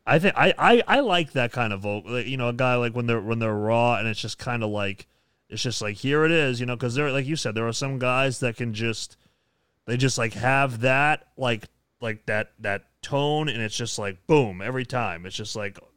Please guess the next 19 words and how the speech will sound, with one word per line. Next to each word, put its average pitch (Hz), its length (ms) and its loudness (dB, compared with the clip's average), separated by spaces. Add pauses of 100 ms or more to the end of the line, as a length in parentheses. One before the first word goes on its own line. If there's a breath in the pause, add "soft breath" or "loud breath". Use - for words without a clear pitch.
(180)
boom, 107 260 -4
boom, 104 300 -2
boom. 101 280 -6 (400 soft breath)
But 131 100 -2
with 127 140 -2
a 120 60 -2
guy 131 200 0
like 117 200 0
Tom, 139 280 2
it 113 80 0
sound, 117 320 -2
you're 117 140 0
saying 113 320 -2
it 104 100 -4
sound, 107 300 -6
he, 113 160 -6
he 113 120 -8
can 110 140 -10
kinda 110 400 -2